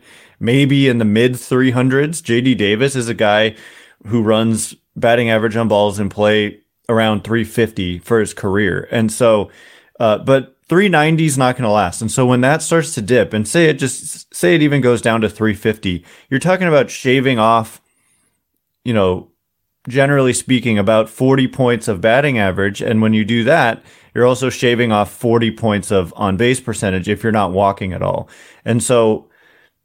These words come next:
basically, I am concerned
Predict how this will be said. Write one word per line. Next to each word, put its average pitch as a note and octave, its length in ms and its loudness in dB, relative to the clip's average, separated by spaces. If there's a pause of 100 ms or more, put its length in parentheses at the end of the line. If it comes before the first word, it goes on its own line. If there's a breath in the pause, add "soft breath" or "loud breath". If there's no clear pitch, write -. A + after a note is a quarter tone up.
(160)
basically, F#3 880 0 (140)
I C#3 140 4
am D3 300 2
concerned G2+ 680 -6